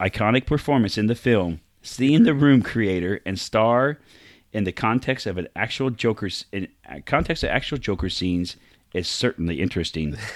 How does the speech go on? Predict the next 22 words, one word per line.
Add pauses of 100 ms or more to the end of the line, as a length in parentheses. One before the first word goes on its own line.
(120)
<laughs>
For
one
thing, (440)
Christian
Bale's
sullen
facial
expressions
as
Bruce
Wayne
Batman (480)
almost
take
on
an
amusing
life (840)
of
their
own